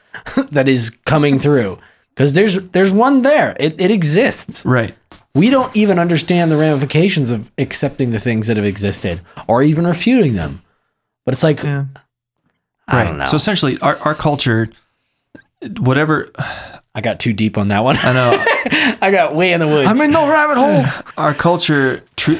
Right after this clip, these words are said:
Speaker 2: truth is so relative to each individual now.
Speaker 1: Mm.
Speaker 2: Um, uh, truth is whatever does not offend somebody. That is what is true. And every,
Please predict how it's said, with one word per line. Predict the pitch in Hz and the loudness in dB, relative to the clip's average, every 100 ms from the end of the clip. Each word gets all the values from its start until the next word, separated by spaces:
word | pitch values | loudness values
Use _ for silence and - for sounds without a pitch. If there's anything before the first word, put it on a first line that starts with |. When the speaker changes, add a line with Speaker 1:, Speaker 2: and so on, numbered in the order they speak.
| - | -2
Speaker 2:
truth | - 165 | 0 0
is | 151 | 0
so | - 139 | -2 0
relative | 131 127 127 120 | 0 0 0 -2
to | 110 | -2
each | 104 113 | -2 -2
individual | 131 117 113 117 127 | -2 0 -2 -2 -2
now. | 127 123 127 | 0 -2 -2
Speaker 1:
Mm. | 131 78 80 76 65 - | -4 -4 -4 -6 -8 -6
Speaker 2:
Um, | 113 113 110 - - - - - - | -4 -4 -6 -10 -10 -10 -12 -18 -16
uh, | - 156 120 | -8 -6 -6
truth | 120 151 160 | -2 0 0
is | 151 131 123 117 - - _ _ _ _ _ _ _ _ | 0 0 0 -4 -8 -12 _ _ _ _ _ _ _ _
whatever | - 127 120 127 131 120 117 113 _ | -2 0 2 2 2 2 0 -4 _
does | - 113 | -4 -2
not | 117 117 | 0 -2
offend | 113 - 113 107 | -4 -4 -4 -4
somebody. | 104 90 85 87 - _ _ - | -6 -6 -6 -8 -10 _ _ -8
That | - 117 | -2 0
is | 113 | 0
what | 107 107 | -2 -2
is | 101 | -4
true. | - 107 92 - _ _ - | -4 -4 -4 -8 _ _ -6
And | 123 | -4
every, | - 127 120 - | -2 0 -2 -2